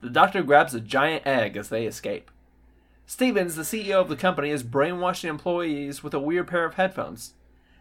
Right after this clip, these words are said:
Elgin, one of the employees at Global Chemicals, saves the two from being drowned in the pipe and helps them escape. The Brigadier tries to strong-arm Stevens, but eventually cedes command to him at the demands of the Prime Minister. Back at the Nut Hutch, Joe is growing closer with Doctor Jones.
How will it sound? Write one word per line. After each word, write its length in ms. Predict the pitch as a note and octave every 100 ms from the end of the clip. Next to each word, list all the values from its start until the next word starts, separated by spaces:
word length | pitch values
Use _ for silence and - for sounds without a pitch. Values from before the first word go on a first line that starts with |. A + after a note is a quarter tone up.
| _
Elgin, 400 | G3+ A#3 D#3 C3+
one 140 | C#3+ F3+
of 60 |
the 100 | D3
employees 480 | D3+ C#3+ F3 F3 D3+
at 80 | -
Global 240 | B2 A#2
Chemicals, 540 | A#2 A#2+ A#2+ B2 B2+ -
saves 400 | - D3 F3 F#3+
the 120 | G3
two 200 | F#3 F3
from 180 | E3 D3+
being 180 | D#3 D#3
drowned 320 | C#3 C#3+ D3+
in 80 | D3+
the 80 | C#3
pipe 280 | C3 D#3 D#3+
and 100 | A#2+
helps 260 | C3 -
them 140 | - D3+
escape. 420 | D3 C3 A2+ - - _ _ _ _ _ _ _ _
The 100 | G#3
Brigadier 420 | G#3 D4 B3 A#3
tries 240 | G3 F#3+ F#3
to 80 | D3
strong-arm 540 | - F#3 F3+ E3+ D3+
Stevens, 500 | - F#3 D3 C3 C#3+
but 220 | - F3
eventually 400 | D3 G#3 A3+ G#3
cedes 420 | F#3 - G#3+ B3
command 380 | - A3 A3+ A#3+
to 100 | G3
him 240 | F#3 C3+ C3
at 80 |
the 80 | C3
demands 440 | C3+ D3 E3 F3 F3
of 40 |
the 80 | D3
Prime 340 | - F3 E3
Minister. 500 | D#3+ D#3+ - - - - - - _ _ _ _ _ _
Back 220 | A3 B3+
at 80 | B3+
the 100 | G3
Nut 240 | E3 F3+ -
Hutch, 400 | A2+ A2 A2+ D3+
Joe 240 | F3 A#3
is 100 | A#3+
growing 280 | C#3+ F3 F3+
closer 320 | - E3+ D#3+
with 140 | C#3 B2+
Doctor 280 | D3+ - C3+
Jones. 540 | B2 A2+ - - -